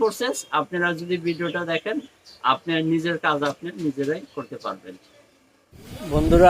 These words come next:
আমি ভিডিওটা একটু স্পিড দেখাইতেছি আপনাদের, আপনারা একটু স্লো মোশনে দেখবেন, কেননা হয়তো সবারই সময়টা অনেক মূল্যবান, ভিডিওটা যত শর্টকাট শেষ করা যায়, সেই জন্য আমি একটু স্লো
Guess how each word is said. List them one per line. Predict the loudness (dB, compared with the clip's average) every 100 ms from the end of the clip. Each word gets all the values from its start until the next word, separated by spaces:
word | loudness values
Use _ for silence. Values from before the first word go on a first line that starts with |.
| 10
আমি | 10 10 10 8 6
ভিডিওটা | 8 8 10 10 8
একটু | 8 8 10 10 6 6
স্পিড | 8 8 8
দেখাইতেছি | 8 8 8 6 8 8 8
আপনাদের, | 6 6 6 6 6 6 6
আপনারা | 6 8 10 10
একটু | 8 6 6 6 8
স্লো | 8 10
মোশনে | 8 6 6 8 8
দেখবেন, | 6 6 6 6 4 4 2 0 0 2 4 4 4 6
কেননা | 6 8 8 10 10 10
হয়তো | 8 6 6
সবারই | 8 10 10 10 8 8
সময়টা | 8 8 10 10
অনেক | 10 8 8
মূল্যবান, | 8 8 8 10 8 8 6 8
ভিডিওটা | 8 8 10 10 10 8
যত | 6 6 6
শর্টকাট | 6 6 6 4 4
শেষ | 4 6
করা | 6 8
যায়, | 8 6 4
সেই | 6 6
জন্য | 6 6 6
আমি | 6 6
একটু | 6 6 6
স্লো | 6 6